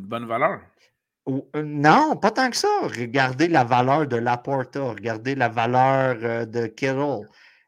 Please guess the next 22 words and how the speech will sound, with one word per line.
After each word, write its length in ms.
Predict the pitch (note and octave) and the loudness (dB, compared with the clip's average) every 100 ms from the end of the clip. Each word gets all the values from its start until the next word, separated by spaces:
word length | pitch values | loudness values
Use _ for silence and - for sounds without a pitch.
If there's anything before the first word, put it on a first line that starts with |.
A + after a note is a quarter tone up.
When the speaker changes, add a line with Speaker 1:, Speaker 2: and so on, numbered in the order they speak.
| - | -6
Speaker 2:
Euh, 160 | G2+ G#2 _ _ _ _ - | -4 -4 _ _ _ _ -12
c'était 440 | - A#2 - E3 | -8 -6 -2 0
le 140 | F3 A2+ | 0 -2
quatrième 520 | A#2+ - - C3 D#3 | -6 -10 -10 -8 -6
en 60 | A2+ | -6
importance 680 | A2 G#2+ - B2 C3+ C3 - - | -6 -10 -8 -6 -6 -8 -16 -12
et 140 | G#2+ | -10
c'est 220 | - A#2 | -10 -12
probablement 580 | G2+ A#2+ A#2 A2 A2+ A#2 | -8 -6 -4 -4 -6 -6
un 200 | C3+ A#2+ | -6 -6
de 80 | A2 | -6
ceux 160 | - | -8
qui 120 | C#3+ A2 | -8 -6
va 200 | G#2+ G#2 | -6 -6
avoir 240 | G2+ B2 | -4 -2
le 140 | A2 | -2
plus 200 | G2+ A#2+ | -6 -8
de 80 | G#2+ | -6
volume 320 | G2+ E3 A#2 | -6 -8 -10
durant 220 | G#2 G2+ G2+ | -10 -10 -8
le 60 | |
week-end. 340 | G2+ F#2+ - | -8 -10 -10